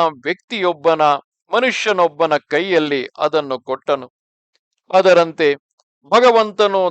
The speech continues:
ತನ್ನ ನಾಮವನ್ನು ಸಂತರಿಗೆ ಕೊಟ್ಟಿರುತ್ತಾನೆ. ಆದ್ದರಿಂದ ಸಂತರು ಏನು ಮಾಡುತ್ತಾರೋ ಅದಕ್ಕೆ ಮಾನ್ಯತೆಯನ್ನು ಕೊಡುವುದು ಭಗವಂತನಿಗೆ ಅವಶ್ಯವಿರುತ್ತದೆ.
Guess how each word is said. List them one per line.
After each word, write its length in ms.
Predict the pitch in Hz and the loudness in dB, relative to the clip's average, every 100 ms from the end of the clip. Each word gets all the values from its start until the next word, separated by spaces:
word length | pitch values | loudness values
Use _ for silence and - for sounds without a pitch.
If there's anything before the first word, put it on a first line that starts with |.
| - | 0
ತನ್ನ 280 | 190 190 175 165 | 0 2 0 0
ನಾಮವನ್ನು 720 | 147 156 226 220 180 170 165 156 143 | 0 2 2 2 0 -2 -4 -6 -6
ಸಂತರಿಗೆ 680 | 151 185 220 190 165 151 143 - | -6 -6 -2 -2 0 -2 -2 -4
ಕೊಟ್ಟಿರುತ್ತಾನೆ. 800 | 135 131 165 139 _ 139 131 123 _ _ _ _ _ _ 165 | -10 -6 -6 -6 _ -2 -2 -8 _ _ _ _ _ _ 2
ಆದ್ದರಿಂದ 580 | 170 165 165 160 156 151 135 _ _ _ _ | 2 4 2 2 0 0 0 _ _ _ _
ಸಂತರು 720 | - 233 277 294 262 247 220 196 175 147 196 | -2 0 0 -2 2 4 4 0 -2 -6 -2
ಏನು 300 | 277 277 247 190 | -2 0 -2 0
ಮಾಡುತ್ತಾರೋ 800 | 147 175 202 - 175 170 151 135 - _ _ _ _ _ | 2 2 0 0 2 4 2 -4 -10 _ _ _ _ _
ಅದಕ್ಕೆ 500 | 220 226 202 - 180 170 151 | 2 2 0 -2 0 0 0
ಮಾನ್ಯತೆಯನ್ನು 840 | 127 196 226 - 170 160 156 147 - | -2 -2 -2 -2 -2 -2 -4 -8 -6
ಕೊಡುವುದು 500 | 143 170 151 143 127 - _ _ _ _ - | -6 -4 -6 -6 -8 -12 _ _ _ _ -2
ಭಗವಂತನಿಗೆ 880 | 240 233 208 190 185 170 156 139 131 - - - | 2 4 2 0 -2 -2 -2 -2 -2 -4 -12 -6
ಅವಶ್ಯವಿರುತ್ತದೆ. 920 | 127 196 - 170 143 139 135 135 127 | -4 -4 -4 -4 -4 -6 -4 -6 -6